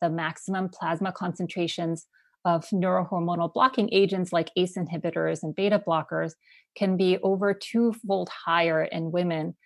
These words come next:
compared with men after administration of the same dose. Having said that, in general,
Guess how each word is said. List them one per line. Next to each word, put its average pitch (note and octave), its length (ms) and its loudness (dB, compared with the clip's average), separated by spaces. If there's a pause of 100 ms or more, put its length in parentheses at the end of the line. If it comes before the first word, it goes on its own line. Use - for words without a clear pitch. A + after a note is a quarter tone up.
(140)
compared E3+ 380 -4
with E3+ 200 -4
men D#3+ 360 -2
after D#3+ 300 -4
administration E3+ 720 -2
of D#3 120 -8
the E3+ 80 -6
same D#3+ 420 -6
dose. - 540 -10 (1200)
Having G3+ 280 4
said G#3 320 4
that, G3 300 0 (500)
in G3+ 220 6
general, A3+ 720 0